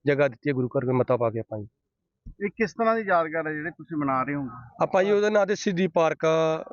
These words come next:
Speaker 1: ਦਾ ਉਹ ਕੀਤਾ ਜੀ ਆਪਾਂ, ਸ਼ਹੀਦੀ ਪਾਰਕ ਬਣਾ-, ਬਣਾਇਆ ਜਾਊਗਾ ਇੱਥੇ ਜੀ।
Speaker 2: ਸਾਡੇ ਨਾਲ ਹੋਰ ਵੀ ਪਿੰਡ ਵਾਲੇ ਮੌਜੂਦ ਨੇ, ਇਹਨਾਂ ਨੂੰ ਵੀ ਪੁੱਛਦੇ ਹਾਂ ਕਿ ਜਿਸ ਤਰ੍ਹਾਂ ਇਹ ਤਿਆਰੀਆਂ ਕਰੀਆਂ ਜਾ ਰਹੀਆਂ ਨੇ, ਕਿਸ ਤਰ੍ਹਾਂ ਤਿਆਰੀ ਹੋ ਰਹੀ ਹੈ ਤੇ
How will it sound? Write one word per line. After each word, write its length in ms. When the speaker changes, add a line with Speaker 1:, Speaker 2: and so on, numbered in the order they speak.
Speaker 1:
ਦਾ 320
ਉਹ 160
ਕੀਤਾ 260
ਜੀ 60
ਆਪਾਂ, 220
ਸ਼ਹੀਦੀ 260
ਪਾਰਕ 280
ਬਣਾ-, 180
ਬਣਾਇਆ 300
ਜਾਊਗਾ 200
ਇੱਥੇ 160
ਜੀ। 100
Speaker 2:
ਸਾਡੇ 240
ਨਾਲ 160
ਹੋਰ 260
ਵੀ 120
ਪਿੰਡ 240
ਵਾਲੇ 200
ਮੌਜੂਦ 360
ਨੇ, 160
ਇਹਨਾਂ 220
ਨੂੰ 80
ਵੀ 60
ਪੁੱਛਦੇ 300
ਹਾਂ 140
ਕਿ 140
ਜਿਸ 200
ਤਰ੍ਹਾਂ 340
ਇਹ 160
ਤਿਆਰੀਆਂ 320
ਕਰੀਆਂ 240
ਜਾ 140
ਰਹੀਆਂ 180
ਨੇ, 80
ਕਿਸ 460
ਤਰ੍ਹਾਂ 200
ਤਿਆਰੀ 360
ਹੋ 100
ਰਹੀ 140
ਹੈ 60
ਤੇ 220